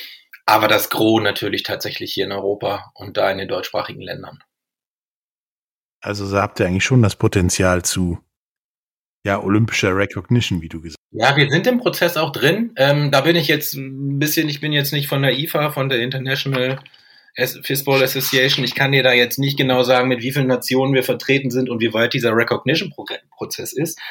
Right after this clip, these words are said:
Speaker 1: Wir sind aber drin. Also, ähm, sonst wären wir ja auch nicht bei den World Games, äh, noch weiter nach vorne geschoben worden und auch, ähm, haben die Frauen noch dazu bekommen. Ähm, also für den Faustballsport sieht es da gar nicht so schlecht aus.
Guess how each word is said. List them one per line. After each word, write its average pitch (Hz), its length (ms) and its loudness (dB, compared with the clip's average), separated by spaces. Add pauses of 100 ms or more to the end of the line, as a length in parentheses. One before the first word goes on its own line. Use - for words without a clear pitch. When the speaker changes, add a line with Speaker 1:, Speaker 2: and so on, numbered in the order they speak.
(100)
Speaker 1:
Wir 113 160 6
sind 113 220 4
aber 147 220 4
drin. 127 440 0 (420)
Also, 104 460 -2
ähm, 101 560 -6 (300)
sonst 104 400 -8
wären 104 180 2
wir 98 100 2
ja 104 140 4
auch 104 320 0
nicht 110 380 -4
bei 101 100 2
den 104 180 -2
World 107 280 2
Games, 101 560 -2
äh, 104 240 0
noch 98 220 -6
weiter 98 200 0
nach 95 160 -2
vorne 110 240 2
geschoben 98 380 -2
worden 98 300 -2
und 92 260 -12
auch, 95 300 0 (680)
ähm, 95 340 -2 (420)
haben 104 260 0
die 95 80 -4
Frauen 107 280 2
noch 110 120 -2
dazu - 320 -4
bekommen. 95 440 -10 (400)
Ähm, 104 200 -4
also 107 240 -2
für 123 100 -2
den 110 140 0
Faustballsport 120 600 2
sieht 123 160 -2
es - 180 -6
da 101 280 4
gar 110 200 2
nicht 113 140 -2
so 104 80 -6
schlecht 113 380 -2
aus. 95 320 -4